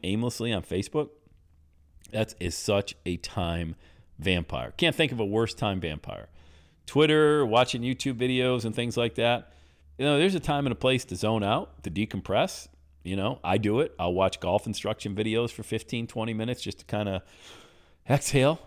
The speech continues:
you know, after I've created content or done some work for the day. But my social media feed, let me tell you something, it is not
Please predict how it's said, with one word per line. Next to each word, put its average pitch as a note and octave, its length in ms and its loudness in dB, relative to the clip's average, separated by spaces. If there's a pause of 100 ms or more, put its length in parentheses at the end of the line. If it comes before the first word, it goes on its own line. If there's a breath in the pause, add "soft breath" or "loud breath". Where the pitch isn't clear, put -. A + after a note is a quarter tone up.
you B2 200 -2
know, C3 240 0 (100)
after G2+ 300 0
I've G2+ 120 2
created A2 280 2
content A2 520 -2
or G2+ 60 -2
done G2+ 220 -2
some F#2 160 -4
work G#2 180 -2
for A2+ 140 -6
the A2+ 60 -2
day. A2+ 340 2 (280)
But A2 220 4
my A#2+ 240 2
social D#3 440 0
media A#2 360 2
feed, D#2 460 -4
let G#2+ 100 -4
me A#2+ 80 -2
tell A2 180 2
you G2+ 60 0
something, D#2+ 380 -8
it G#2+ 160 2
is F2+ 180 -2
not G#2+ 640 2